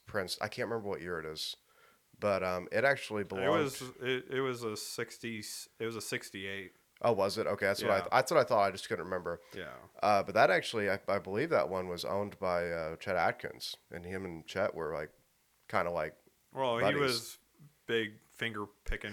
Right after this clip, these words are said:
Speaker 1: Yeah,
Speaker 2: player
Speaker 1: yeah, yeah.
Speaker 2: anyways,
Speaker 1: Thumb
Speaker 2: so,
Speaker 1: picker, yeah,
Speaker 2: yeah.
Speaker 1: so, sort of thing.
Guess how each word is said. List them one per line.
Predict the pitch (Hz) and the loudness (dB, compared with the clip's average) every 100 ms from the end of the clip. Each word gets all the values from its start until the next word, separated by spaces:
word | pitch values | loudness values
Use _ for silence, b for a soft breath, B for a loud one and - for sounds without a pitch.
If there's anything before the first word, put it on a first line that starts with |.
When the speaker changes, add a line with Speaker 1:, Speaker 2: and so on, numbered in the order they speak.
| 101 | -8
Speaker 1:
Yeah, | 101 | -10
Speaker 2:
player | - 214 170 | 8 12 12
Speaker 1:
yeah, | 135 | 12
yeah. | 120 90 | 10 8
Speaker 2:
anyways, | 98 98 98 - | 4 2 0 6
Speaker 1:
Thumb | 139 | 6
Speaker 2:
so, | 98 | 8
Speaker 1:
picker, | 113 107 104 | 2 2 0
yeah, | 90 107 95 | 4 4 4
Speaker 2:
yeah. | |
Speaker 1:
so, | 98 113 - | 4 0 0
sort | - 107 | -2 -4
of | 95 | 0
thing. | 101 92 | 0 0